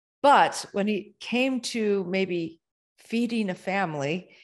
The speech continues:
he did not think that it was maybe such a great profession for my, for his son, my dad,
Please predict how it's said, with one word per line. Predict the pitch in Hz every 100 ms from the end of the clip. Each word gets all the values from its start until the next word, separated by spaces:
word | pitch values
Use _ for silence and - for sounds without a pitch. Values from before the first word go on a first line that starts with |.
| _
he | - 202
did | 196 180
not | 196 196 - -
think | 196 190
that | 170
it | 151
was | 160
maybe | 160 156 143
such | - 147 139
a | 139
great | 175 147 143 139 143 -
profession | 131 - - 143 - - 113 - -
for | - 143
my, | 135 131 123 - _ _ _ _
for | - 139
his | 139
son, | - 135 127
my | 127
dad, | 120 120 -